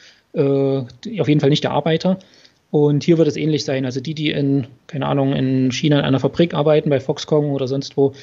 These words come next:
die werden sie ja nicht erreicht haben, sondern es werden eher Leute sein, die halt, ja, da f-, quasi Bock hatten, mit den Leuten zu reden. Also das, man kommt ja aus dem Text raus, dass viele keinen Bock hatten dazu.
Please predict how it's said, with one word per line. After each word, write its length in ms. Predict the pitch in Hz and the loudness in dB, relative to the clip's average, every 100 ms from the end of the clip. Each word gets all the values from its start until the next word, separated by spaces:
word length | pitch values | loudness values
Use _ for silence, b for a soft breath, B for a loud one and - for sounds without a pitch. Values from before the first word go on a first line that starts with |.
| B B - | B B -6
die 80 | 135 | 0
werden 160 | 135 | 2
sie 80 | 135 | 2
ja 80 | 127 | 2
nicht 160 | - | 0
erreicht 340 | 165 143 151 - | 0 0 0 0
haben, 220 | 147 147 | 0 0
sondern 300 | 135 127 131 | -2 -4 -6
es 100 | 127 | -6
werden 240 | 127 131 | -6 -4
eher 160 | 139 127 | -2 -2
Leute 300 | 123 131 127 | 0 0 -2
sein, 300 | 131 127 127 | -2 0 -2
die 120 | 127 | -2
halt, 320 | 123 120 123 b b b b b b _ _ | 0 0 -2 b b b b b b _ _
ja, 240 | 127 117 117 - _ _ _ _ _ _ | -2 -2 -4 -10 _ _ _ _ _ _
da 100 | - | -4
f-, 180 | 127 123 - _ _ _ _ - - - _ _ _ _ 247 - - - 175 151 - | -4 -4 -18 _ _ _ _ -14 -14 -14 _ _ _ _ -14 -14 -14 -2 0 0 0
quasi 280 | 143 143 139 | 2 2 4
Bock 240 | 156 160 | 2 2
hatten, 280 | 165 165 156 | 0 2 0
mit 140 | 156 | 0
den 120 | 151 | -4
Leuten 280 | 135 160 - | -2 -2 -2
zu 120 | - 139 | -4 -2
reden. 320 | 139 151 135 | 0 0 -2
Also 160 | 123 | -2
das, 120 | 131 135 | -4 -2
man 160 | 131 127 123 | -4 -6 -4
kommt 160 | - 156 | 0 2
ja 80 | 143 | 2
aus 80 | |
dem 120 | 147 139 | 0 0
Text 300 | 165 - 156 | -2 0 2
raus, 220 | 156 156 | 4 2
dass 160 | 147 | -2
viele 180 | - 156 | -4 -4
keinen 220 | 143 139 | -2 -2
Bock 160 | 131 120 | -4 -6
hatten 160 | 123 127 | -6 -6
dazu. 380 | 120 - 123 | -6 -4 -6